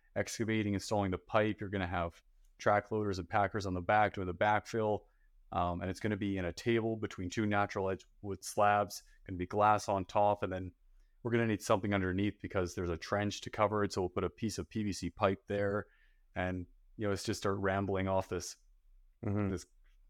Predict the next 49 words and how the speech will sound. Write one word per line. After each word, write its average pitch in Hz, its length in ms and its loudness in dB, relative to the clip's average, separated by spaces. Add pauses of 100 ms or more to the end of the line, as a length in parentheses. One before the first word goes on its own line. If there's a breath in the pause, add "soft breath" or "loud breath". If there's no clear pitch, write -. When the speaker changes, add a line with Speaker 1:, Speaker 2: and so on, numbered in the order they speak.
(120)
Speaker 1:
vision, 107 360 2
I 95 100 2
guess 90 160 2
you, 87 180 0 (160)
you 98 140 -2
could 87 120 -10
call 90 260 2
it. - 80 -8 (600)
And 98 140 -4
he 104 100 0
was 98 160 0
like, 98 180 0 (100)
"Well, 147 460 6
no, 131 440 -2 (340)
I 143 100 -4
don't 160 100 -2
really 127 240 2
get 107 140 4
it, 110 40 4
Ryan. 92 320 2
I 92 40 -2
think, 135 200 -6 (340)
I 104 40 -6
think 131 200 -2
we're 110 120 2
okay 101 200 0
with 98 140 -2
the 92 60 -4
table 95 280 2
we 82 120 -2
Speaker 2:
<laughs> - 20 -8
Speaker 1:
have." 85 340 -4 (1120)
I 135 60 -4
was 135 100 0
like, 143 100 0
"No, 196 140 8
no, 196 100 8
no. 202 220 12
I 127 120 6
think 165 220 0
this 165 160 0
is, 147 160 4
this 170 160 -2
is 135 80 -2
a 123 60 2
pretty 139 260 0
good 131 140 2
Speaker 2:
Yeah. - 20 2
Speaker 1:
idea." 131 400 2